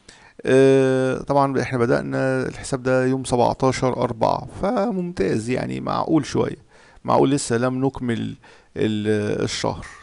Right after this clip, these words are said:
تمام، ادي اهو ال، البروفيت خمس تلاف ميتين سبعة وتلاتين من عشرين. فهانت واحدة واحدة، اشتغل واحدة واحدة. طبعًا المنصة الخاصة بيهم منصة محترمة، اتكاب، آه، الشغل بتاعهم شغل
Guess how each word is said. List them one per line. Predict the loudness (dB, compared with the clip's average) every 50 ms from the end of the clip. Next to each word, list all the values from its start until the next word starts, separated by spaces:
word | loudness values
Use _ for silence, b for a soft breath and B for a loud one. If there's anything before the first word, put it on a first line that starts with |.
| -12
تمام، | -6 -2 0 0 0 -2 -4 -6 -2
ادي | 2 2 2 4 4 2
اهو | 2 2
ال، | 2 0 0 -2 -4
البروفيت | -4 -2 -2 0 0 0 0 0 -4 -4 -8 -14 -20 -20 B B B B B B B B B -2
خمس | 0 2 4 4 2 2 0
تلاف | -2 0 2 4 4 4 4 2 0 -4
ميتين | -6 -4 -2 -2 -2
سبعة | 0 0 0 2 2
وتلاتين | 2 2 0 -2 -4 -4 -4 -4 -4 -2 -2 -2 -4 -4 -4 -2
من | 0 0 0 0
عشرين. | 0 -2 -2 -4 -6 -6 -8 -8 -10 -12 -16 _ _ _ -6
فهانت | -2 0 2 2 2 2 0 0 0 0 0 0 0 -2 0 2
واحدة | 2 0 0 -2 0 0
واحدة، | 0 0 -2 -6 -10
اشتغل | -10 -6 -6 -6 -4 -2 -2 0
واحدة | 0 0 0 -2 -4 -4 -2
واحدة. | -2 -4 -6 -12 -20 B B B B B B B B
طبعًا | 4 6 8 8 8 6
المنصة | 4 0 0 2 2 0 2 0 0 0 0 0 -2
الخاصة | -4 -6 -6 -8 -8 -2 -2 -2 -2 -2 -4 -6
بيهم | -2 0 0 0 -2 -2
منصة | -2 -2 -2 -2 -2 -4 -4 -4
محترمة، | -4 -4 -6 -4 -2 -2 -2 0 -2 -4 -4
اتكاب، | -4 -6 -8 -10 -6 -2 0 0 0 0 -4 -8 -16 B B B B B B B B B 0
آه، | 4 6 8 8 8 8 8 6 6 4 4 2 2 0 0 0 -2
الشغل | -2 -2 2 2 2 2
بتاعهم | 2 -2 -2 -4 -4 -4 -6 -8 -6
شغل | -6 -6 -6 -6 -6 -6 -4